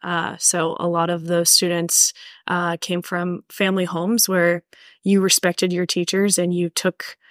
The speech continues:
uh, care of your schoolwork, and they, they just excelled and exceeded expectations, uh, which I think is just a different challenge as a teacher. It's how do you challenge students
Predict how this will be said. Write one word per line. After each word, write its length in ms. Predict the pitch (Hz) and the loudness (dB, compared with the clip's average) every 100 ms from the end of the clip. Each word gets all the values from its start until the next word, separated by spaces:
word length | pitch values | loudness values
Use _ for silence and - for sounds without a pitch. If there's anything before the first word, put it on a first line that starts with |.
| _ - | _ -4
uh, 400 | 180 175 170 170 - - | 0 2 2 -2 -6 -8
care 500 | - 185 180 180 - | -2 2 4 2 0
of 380 | 185 175 170 - - | -2 0 0 -4 -6
your 160 | 180 | -2
schoolwork, 500 | - - 175 - - - | 0 2 2 2 -2 -4
and 220 | 180 180 - | -2 -2 -2
they, 400 | 180 185 190 190 - | 0 2 2 0 -6
they 220 | 190 185 190 | -4 -2 0
just 340 | 180 - - _ _ | 0 0 -2 _ _
excelled 640 | 185 - - 170 160 151 - _ _ - | -6 0 0 0 -2 -4 -12 _ _ -6
and 140 | 185 | -4
exceeded 460 | 170 - - 202 190 | -2 -2 0 2 2
expectations, 1000 | 180 - 180 - 175 160 214 277 330 - - - - - | 2 0 -2 -4 -4 -2 0 2 0 -4 -10 -20 -6 2
uh, 160 | 208 | 2
which 260 | 202 240 - | 4 2 4
I 40 | |
think 140 | 254 320 | 4 6
is 140 | 311 | 4
just 180 | 294 - | 2 2
a 60 | 233 | 2
different 360 | 233 - 156 | 2 0 -4
challenge 420 | - 185 180 160 | -2 0 0 -2
as 100 | 165 | -4
a 60 | 160 | -8
teacher. 440 | - 160 - - - | -6 -6 -6 -10 -10
It's 140 | - | -8
how 180 | - 226 | 0 2
do 60 | 262 | 4
you 100 | 262 | 2
challenge 440 | - 214 214 208 | 0 0 2 0
students 680 | - 220 196 175 170 - - | 0 0 0 0 0 0 -2